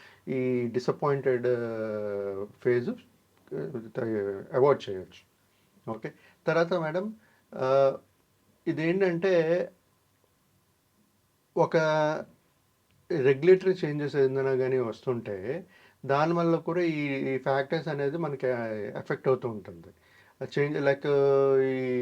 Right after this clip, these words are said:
ఈ geopolitical scenarios కానీ లేకపోతే ఈ ఎలాంటి సినారియోస్ కానీ దానివల్ల మన మార్కెట్ కరెక్షన్స్,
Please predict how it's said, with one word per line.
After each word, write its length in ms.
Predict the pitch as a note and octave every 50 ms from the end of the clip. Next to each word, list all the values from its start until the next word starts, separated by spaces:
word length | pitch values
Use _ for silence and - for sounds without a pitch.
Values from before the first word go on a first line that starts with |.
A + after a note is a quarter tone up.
| B2 A#2+ B2 - - D3 C#3 B2+
ఈ 140 | B2 A#2+
geopolitical 680 | A#2 G#2+ A#2 C3 C3 C3 - C#3+ C3 A#2 B2+ C3 C3 B2
scenarios 520 | B2 C3+ A#2+ A#2+ A#2+ A#2 A#2 A#2+ A#2 A2 A2+
కానీ 200 | A#2+ A2+ A2+ A2
లేకపోతే 420 | A2 A2 A2 A2 - A#2 - A#2+
ఈ 320 | A2+ A2 A2 A2 A2 A2+ A2+
ఎలాంటి 300 | A2+ A2 A2+ A#2+ A#2 -
సినారియోస్ 440 | A#2+ A2 G#2+ A2 G#2+ A2 A2+ A2
కానీ 320 | G#2+ G2+ F#2+ G2 A2+ - A#3 - _ - - - - _ _ D3+
దానివల్ల 360 | C#3+ C#3 C#3 C#3 C#3 D3+ F3
మన 200 | D#3+ D3+ C#3+ C#3
మార్కెట్ 460 | C3 B2+ B2 A#2+ B2+ - C3 - -
కరెక్షన్స్, 420 | C3+ A#2+ A#2+ A2+ - C3 B2 A#2+